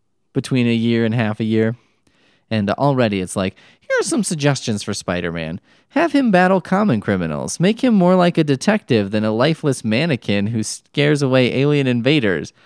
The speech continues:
Have pictorial previews of forthcoming issues. Have a letter column in the first issues with comments on the Spider-Man origin in Amazing Fantasy fifteen.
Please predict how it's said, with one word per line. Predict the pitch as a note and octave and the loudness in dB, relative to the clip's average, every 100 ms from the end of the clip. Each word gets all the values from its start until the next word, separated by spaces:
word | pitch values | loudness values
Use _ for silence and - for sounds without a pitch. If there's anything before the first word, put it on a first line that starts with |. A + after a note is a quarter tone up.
| _ _ _ - | _ _ _ 0
Have | G3+ B3+ _ | 0 -2 _
pictorial | F3 - D#3+ G3+ G#3 E3+ | -8 -4 0 4 4 2
previews | D#3 B3 G3 F#3+ A#2 G#2+ | 0 -2 0 2 2 0
of | G2 | -4
forthcoming | - D3 - D#3 C#3 C3 | 0 0 2 0 2 0
issues. | C#3+ - F#2 C#2 F2+ _ _ _ | -2 -2 -4 -4 -10 _ _ _
Have | C#3 D#3 | -2 0
a | |
letter | F3 G#3+ G3 | 0 2 2
column | - A#2+ G#2+ G2+ | 0 -2 0 -2
in | G2 | -4
the | G2 | -6
first | - A2+ - | -4 -4 -2
issues | A#2 - B2+ A2+ | -6 -2 -4 -2
with | D3 | -6
comments | - G3 F#3+ C3 A2+ | -2 -2 0 0 0
on | A#2+ | -2
the | A#2+ | -2
Spider-Man | - D3 D3+ D#3+ D#3 D3+ | 0 0 2 0 0 0
origin | F#3 F#3 C3 G#2 | 2 2 2 0
in | G#2+ | 0
Amazing | A2 A#2+ C3+ C#3+ | 2 2 2 0
Fantasy | - D3+ D3+ - | 0 0 0 -2
fifteen. | D#3 E3 - - G#3 A#2+ D#2 | 0 -2 -2 -2 0 0 -2